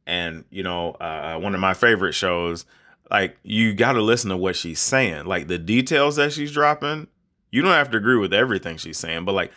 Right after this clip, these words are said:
listen to the details of what she's saying. She has found a way to value herself in a way that maybe didn't exist from before. And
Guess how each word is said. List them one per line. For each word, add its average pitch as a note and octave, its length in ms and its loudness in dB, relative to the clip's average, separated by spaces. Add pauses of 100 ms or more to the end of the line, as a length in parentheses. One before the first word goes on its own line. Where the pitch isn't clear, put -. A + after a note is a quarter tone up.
(180)
listen C#3+ 320 4
to C3+ 120 0
the G2+ 120 0
details G2+ 500 0
of E2+ 100 -6
what F#2 280 -2
she's E2+ 280 -4
saying. F#2+ 520 2
She C3+ 220 2
has G#2+ 160 4
found C3+ 380 2
a G2 60 4
way F2 440 0 (420)
to F2+ 120 -4
value A#2+ 520 4
herself F#2+ 560 -2
in E3 160 -6
a D#3+ 60 0
way C3 300 4
that A2+ 200 4
maybe G#2+ 320 0
didn't G#2 280 2
exist A2+ 480 -2
from F#2 240 -4
before. - 580 -6 (540)
And F2+ 500 2